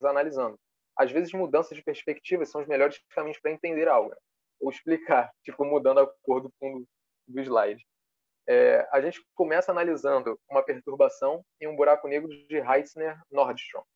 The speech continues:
Nada mais é do que um nome difícil para um buraco negro carregado. E essa perturbação é gerada por um campo escalar. Como falamos, né, essa perturbação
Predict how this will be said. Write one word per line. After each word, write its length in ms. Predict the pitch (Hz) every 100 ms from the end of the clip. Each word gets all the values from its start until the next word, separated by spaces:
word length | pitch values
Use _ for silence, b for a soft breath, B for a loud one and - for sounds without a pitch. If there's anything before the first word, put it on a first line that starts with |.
| -
Nada 120 | 151
mais 140 | 156 139
é 60 |
do 80 | 147
que 80 | 151
um 40 |
nome 160 | 143 147
difícil 380 | 131 147 147 -
para 120 | 143
um 20 |
buraco 240 | 139 139 139
negro 180 | 135
carregado. 460 | 127 139 135 113 104 _ _ _ -
E 60 |
essa 160 | 131 -
perturbação 500 | 143 - 131 135 143
é 60 | 143
gerada 260 | 135 135
por 120 | -
um 80 | 139
campo 200 | - 135
escalar. 420 | - - 135 98 - _ _ _ _ _ _ _
Como 160 | 175 202
falamos, 500 | 196 170 214 208 139
né, 180 | 135 131 -
essa 160 | 147 180
perturbação 880 | 156 147 160 160 147 - 151 180